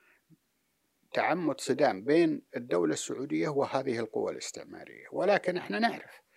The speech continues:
أنه حتى لو لم يحدث منك صدام، هذا لا يعني أنهم سيتركوك لحالك أو يتركوك كما ذا، لأن القضية بع-، أبعاد أخرى. لما تستقل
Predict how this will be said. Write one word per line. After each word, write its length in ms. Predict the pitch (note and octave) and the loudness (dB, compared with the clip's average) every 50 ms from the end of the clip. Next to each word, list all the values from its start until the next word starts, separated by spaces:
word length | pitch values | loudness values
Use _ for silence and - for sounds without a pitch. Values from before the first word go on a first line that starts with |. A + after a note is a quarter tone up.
| - - - - - - - - - | -20 -20 -20 -20 -18 -18 -14 -8 -4
أنه 200 | A#2 C3 C3+ C3+ | -4 -4 -4 -4
حتى 380 | - - G#3 G#3+ - - A#3+ | 4 4 4 4 6 4 4
لو 200 | A#3 G#3+ G3 F#3 | 6 8 8 8
لم 260 | E3+ E3 E3+ E3+ D#3+ D#3 | 8 8 8 8 6 4
يحدث 400 | D#3 - - - C3 A#2+ - - | 4 4 0 -6 -8 -8 -6 -6
منك 200 | B2 - - - | -8 -8 -6 -6
صدام، 340 | - - A2 A2+ A#2+ C3+ | -4 -2 0 2 2 0
هذا 240 | C#3 F3+ F#3 F#3+ G#3+ | 0 -2 2 2 6
لا 140 | A3 A#3+ B3 | 8 8 8
يعني 280 | B3 A3 - D3 D3+ C#3 | 8 6 6 6 4 4
أنهم 220 | C3 B2 - C3 | 4 0 0 -2
سيتركوك 960 | - - C#3 C3+ B2+ C3 - - - B2+ A#2 - - C#3+ C#3+ C#3 C3 - - - - - _ _ - - - - - - - _ | -2 0 2 4 4 2 0 0 -2 -2 -2 0 2 4 4 4 4 0 -6 -16 -20 -20 _ _ -20 -20 -20 -20 -20 -20 -18 _
لحالك 680 | - A2 A2 - - C#3+ C3 B2+ A#2+ A2+ A2 - - - | 0 0 0 4 6 6 8 8 6 4 2 0 -2 -12
أو 240 | - - B2+ A#2 | -6 -2 0 0
يتركوك 560 | A#2 A#2 - A2+ G#2+ - - A2+ G#2+ - _ - | 0 0 0 -2 -2 -2 -4 -6 -6 -6 _ -6
كما 260 | G#2+ F2 F2+ F2 E2+ | -6 -4 -4 -6 -6
ذا، 120 | E2+ G2 | -8 -4
لأن 240 | G2 G#2 A2 B2 C#3+ | -2 0 0 0 0
القضية 680 | C#3+ C#3+ - - D3+ D#3 G3+ A#3 A#3 G3 F3+ F#3 F3+ - _ _ | -2 -4 2 2 2 2 6 6 8 8 8 6 2 -4 _ _
بع-، 320 | - D#3+ F3 A3+ G#3+ - - | -10 4 6 6 6 6 2
أبعاد 680 | - E3 E3+ D#3+ - D3+ D3+ C#3+ C3+ E3+ G3+ G#3 F#3+ | 0 0 0 2 2 0 0 0 2 0 0 0 0
أخرى. 500 | G#3 - A3 A3 - - A2+ - - - - - | 2 4 6 6 6 4 -2 -2 -4 -6 -10 -2
لما 280 | - A#2+ A#2+ C3+ C#3+ C#3 | -2 0 0 0 -2 -2
تستقل 760 | - F#3+ F3 - - - F#3+ - - A#3 A3 G#3 D#3 - | 0 -2 -2 -2 0 0 -2 2 8 8 10 10 10 4